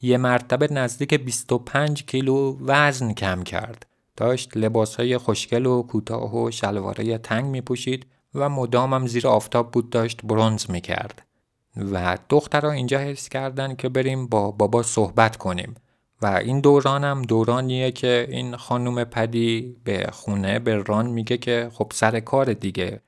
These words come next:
سوپروایزر یه سری اردوگاه‌هایی میره، میگه که من این طرف و اون طرف تمرین دارم. از سان فرانسیسکو تا استاکتون.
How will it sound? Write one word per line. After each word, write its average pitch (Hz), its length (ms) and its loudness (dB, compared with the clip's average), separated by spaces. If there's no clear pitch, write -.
سوپروایزر 95 840 0
یه 127 160 0
سری 110 280 -4
اردوگاه‌هایی 104 840 0
میره، 131 500 -6
میگه 135 200 0
که 131 240 0
من 123 220 -4
این 123 160 -4
طرف 107 300 -2
و - 20 -2
اون 107 100 -2
طرف 104 320 0
تمرین 98 460 -2
دارم. 90 360 -6
از 95 440 -6
سان 101 260 -4
فرانسیسکو 98 720 -4
تا 131 320 0
استاکتون. 98 840 -4